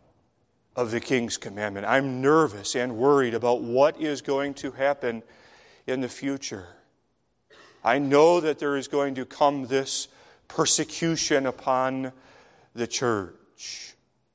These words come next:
Even as the Israelites in Egypt were persecuted by Pharaoh, I see in that a picture of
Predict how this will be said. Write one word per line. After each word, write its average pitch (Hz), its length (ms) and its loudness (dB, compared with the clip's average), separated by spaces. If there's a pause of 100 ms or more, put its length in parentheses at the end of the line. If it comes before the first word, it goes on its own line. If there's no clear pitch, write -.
(540)
Even 151 460 2
as 143 520 4
the 151 220 -10
Israelites 123 1160 0
in 160 300 4 (100)
Egypt 139 540 -2
were 123 160 2
persecuted 120 1080 0
by 143 480 4 (440)
Pharaoh, 151 560 4
I 123 140 4
see 180 440 0
in 156 120 4
that 135 140 6
a 131 80 0
picture 147 680 0
of 127 400 4